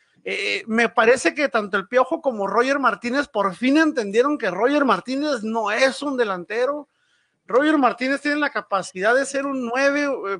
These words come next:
por centro, por bandas, eh, por donde lo metas, el señor va a jalar, va a funcionar, pero no es un delantero. Y es el que está poniendo los balones y es el que está desequilibrando.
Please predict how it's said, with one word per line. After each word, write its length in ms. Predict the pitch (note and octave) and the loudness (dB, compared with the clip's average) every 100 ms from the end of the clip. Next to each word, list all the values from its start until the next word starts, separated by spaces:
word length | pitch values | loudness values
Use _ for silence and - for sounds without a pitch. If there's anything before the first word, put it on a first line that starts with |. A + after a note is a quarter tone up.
| - | -8
por 180 | F#3+ F3+ | -8 -6
centro, 460 | A#3 B3 B3+ C#4+ A3+ | -2 -2 -2 -6 -6
por 220 | G#3 F#3+ | -6 0
bandas, 520 | A#3 C4+ C#4 C#4+ B3 - | 0 2 0 0 -2 -14
eh, 80 | - | -12
por 160 | G3 F#3+ | -8 -6
donde 220 | F#3 F#3 | -4 -4
lo 120 | E3+ | -4
metas, 440 | F3+ B3 A#3+ C#4 B3 | -4 -4 -2 -2 -4
el 100 | F#3 | -12
señor 320 | F3 G#3+ A#3 | -10 -6 -4
va 60 | |
a 20 | B3 | -4
jalar, 340 | A#3+ B3 B3+ | 0 0 0
va 80 | B3 | -2
a 40 | |
funcionar, 520 | A#3+ B3 G#3 G3+ C4 C#4 - _ - | -10 -14 -12 -6 -6 -6 -18 _ -10
pero 200 | F3 D3+ | -8 -8
no 640 | D3+ D#3 E3+ G3+ A3 A#3 | -10 -12 -10 -6 -2 -2
es 160 | A3+ A3 | -4 -8
un 80 | G#3+ | -10
delantero. 500 | F#3 E3+ D#3+ F3+ - _ _ _ | -10 -10 -10 -12 -12 _ _ _
Y 200 | - F3 | -12 0
es 120 | A#3+ B3 | 0 0
el 120 | B3+ | -4
que 80 | G3 | -6
está 260 | - G#3 | -2 -2
poniendo 400 | - A3+ A#3 A3+ | 0 0 -2 0
los 180 | A3 G#3+ | 0 0
balones 440 | F3+ F3 G3+ G#3+ G3 | 0 -2 -2 -6 -10
y 60 | |
es 100 | G3 | -12
el 80 | A3+ | -14
que 80 | - | -16
está 200 | D#3+ F3+ F#3 | -10 -6 -6
desequilibrando. 840 | G3 - G3 - D3+ D3 C#3+ - | -6 -14 -18 -14 -12 -12 -14 -20